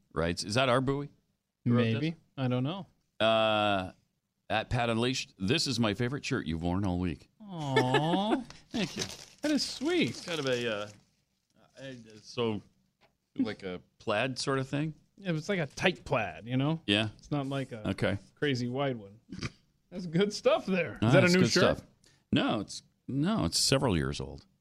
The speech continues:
Speaker 2: We
Speaker 1: I
Speaker 2: haven't
Speaker 1: just
Speaker 2: worn
Speaker 1: don't
Speaker 2: it
Speaker 1: wear
Speaker 2: much.
Speaker 1: it that often.
Speaker 2: Yeah.
Speaker 1: Uh, triple eight, nine hundred thirty-three ninety-three. Uh, looks like John McCain's gonna say no to this tax cut plan. The bill remains one vote shy.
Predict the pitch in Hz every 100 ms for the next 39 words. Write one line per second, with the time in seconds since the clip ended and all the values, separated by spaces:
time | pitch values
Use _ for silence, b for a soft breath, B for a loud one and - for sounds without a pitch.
0 | _ 123 139 165 110 156 120 95 98 78
1 | 69 69 71 69 233 339 151 b b b
2 | - 143 151 147 311 349 208 175 156 160
3 | 147 147 123 175 151 147 135 120 120 107
4 | 92 98 - _ _ _ 107 113 113 135
5 | - 156 113 147 139 117 139 131 110 123
6 | 110 127 113 120 110 95 - 127 127 -
7 | 90 80 - 85 80 98 _ _ _ _
8 | _ _ _ - 98 92 131 143 123 117
9 | 113 87 101 123 104 131 - - 143 92
10 | 90